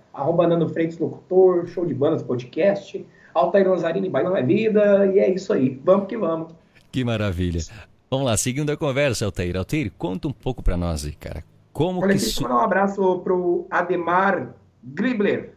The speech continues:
Speaker 1: Forte abraço, se eu não me engano, é aqui de pertinho de Bom Princípio, né, Ademar? É Bom Princípio, é a região aqui. O Marco Machado, que é lá de, obrigado pelo carinho, de Triunfo.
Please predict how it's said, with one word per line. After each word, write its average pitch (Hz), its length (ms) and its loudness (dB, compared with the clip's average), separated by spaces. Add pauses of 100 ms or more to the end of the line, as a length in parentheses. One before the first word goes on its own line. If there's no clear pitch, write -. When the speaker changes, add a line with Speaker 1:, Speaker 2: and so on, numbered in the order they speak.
(160)
Speaker 1:
Forte 185 280 -4
abraço, 180 400 0
se - 100 -10
eu 185 60 -4
não 175 300 -2
me 254 120 2
engano, 123 720 0 (520)
é 156 120 -2
aqui - 240 -4
de 180 120 -6
pertinho 196 400 0
de 202 60 4
Bom 190 160 0
Princípio, 190 560 -2
né, 143 60 4
Ademar? 147 600 2 (280)
É 131 120 -4
Bom 170 160 -2
Princípio, 190 400 0
é - 20 2
a 135 40 -2
região 165 340 4
aqui. 127 400 0 (160)
O 190 80 6
Marco 196 340 4
Machado, 180 600 -2
que 185 140 -4
é 170 40 2
lá 165 180 0
de, 147 600 2
obrigado 151 380 0
pelo 160 120 -4
carinho, 151 240 -2
de 170 100 -2
Triunfo. 208 840 2